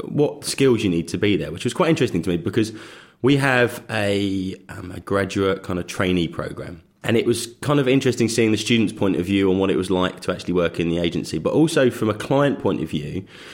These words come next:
we thought it might be quite interesting just to briefly talk about what you actually, well, how the agency works internally and how the staff actually get trained up and what their skills need to be, so on and so forth. Because you find that the stuff we do and the stuff we talk about in the podcast,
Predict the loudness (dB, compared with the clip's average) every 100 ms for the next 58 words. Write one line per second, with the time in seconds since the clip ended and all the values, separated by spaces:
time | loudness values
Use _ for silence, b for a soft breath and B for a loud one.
0 | B B B 0 2 4 2 0 0 0
1 | 2 0 2 0 0 0 0 -4 0 2
2 | 2 2 -2 0 0 0 2 2 2 -2
3 | -16 _ _ 2 2 4 2 2 0 0
4 | 4 4 2 0 2 4 4 2 0 -2
5 | 2 2 2 0 -2 -2 0 0 0 -2
6 | -4 -2 -2 -2 0 0 0 -2 -4 -4
7 | -4 -4 -4 -2 0 -2 -4 -4 -2 -2
8 | -4 -4 2 2 2 -2 -4 -8 -8 -8
9 | -6 -6 -4 -4 -4 -6 -2 -2 -2 -2
10 | 0 2 2 2 0 -6 -8 -8 -2 -2
11 | 0 -2 2 2 2 0 -2 -4 -2 -2
12 | -2 -4 -4 -4 -2 -4 -4 -10 -10 -16